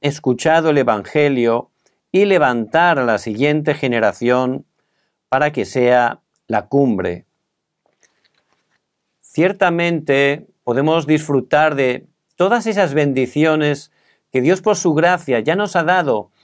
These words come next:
a través de Jesús el Cristo cuando estamos disfrutando del culto.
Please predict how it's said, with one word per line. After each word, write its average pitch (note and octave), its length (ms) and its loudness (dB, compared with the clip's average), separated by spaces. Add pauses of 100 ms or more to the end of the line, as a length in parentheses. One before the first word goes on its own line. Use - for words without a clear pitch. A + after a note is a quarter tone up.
(400)
a A#2 100 -2
través B2 380 0
de B2+ 100 0
Jesús C3+ 380 -4
el G2+ 160 -2
Cristo C3+ 680 -2 (480)
cuando A#2 240 -2
estamos F3+ 680 -2
disfrutando C3 800 -2
del A#2 180 0
culto. C#3 580 0